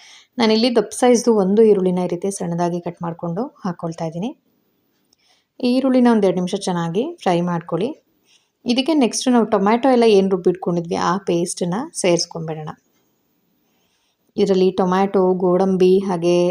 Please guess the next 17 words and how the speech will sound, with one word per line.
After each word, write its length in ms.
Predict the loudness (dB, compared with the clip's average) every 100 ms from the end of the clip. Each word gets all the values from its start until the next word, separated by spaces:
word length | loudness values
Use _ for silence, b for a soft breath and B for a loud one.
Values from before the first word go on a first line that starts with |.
| 0 2
ಏಲಕ್ಕಿ, 480 | 4 4 2 -2
ಲವಂಗ, 380 | 0 0 -2 0 -2
ಚಕ್ಕೆಯನ್ನ 500 | -2 -8 -4 -2 -2 -4
ಹಾಕ್ಕೊಂಡಿದ್ದೀನಿ. 680 | -4 -4 -4 -4 -4 -6 -8 B B
ಹಾಗೆ 240 | B -2 0
ಅದೇ 260 | 4 4
ಮಿಕ್ಸರ್ 400 | 4 2 2 0
ಜಾರ್‌ಗೆ 400 | 2 0 2 0
ಸ್ವಲ್ಪ 380 | 0 -2 -2 -2 -2 0
ನೀರನ್ನು 440 | 0 2 2 0
ಕೂಡ 140 | -4 -8
ಸೇರಿಸ್ಕೊಂಡು 680 | -4 -6 -6 -6 -4 -2
ಈ 80 | -4
ಗ್ರೇವಿ 380 | -2 0 2 2
ಜೊತೆಗೆ 300 | 0 -4 -6
ಹಾಕ್ಕೊಳ್ತಾ 680 | -6 -8 -6 -4 -4 -6 -4
ಇದ್ದೀನಿ. 280 | -6 -8